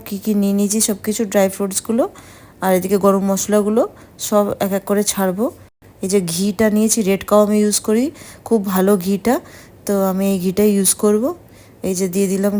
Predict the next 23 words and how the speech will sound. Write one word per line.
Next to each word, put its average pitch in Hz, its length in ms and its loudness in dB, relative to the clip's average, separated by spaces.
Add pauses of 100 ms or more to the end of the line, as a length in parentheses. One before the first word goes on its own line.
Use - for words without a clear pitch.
ঘিটা, 202 240 0 (300)
তিন 226 140 4 (100)
চামচ 240 280 4 (120)
ঘি 214 100 0 (100)
দেবেন। 214 240 2 (640)
আমি 196 180 -4
এখানে 214 280 0
তিন 214 180 -2
চামচ 214 300 -2
ঘি 208 180 -4
দিয়েছি। 208 320 0 (600)
এবার 190 280 2 (800)
এক 196 120 -4
এক 208 120 -4
করে 214 160 4 (120)
সব 214 120 2 (100)
মশলাগুলো 208 400 2 (100)
ছেড়ে 202 240 0
দেব। 214 120 0 (540)
এই 185 100 -6
যে 196 60 -2 (100)
দারচিনি 190 480 0 (100)
দিলাম 196 260 0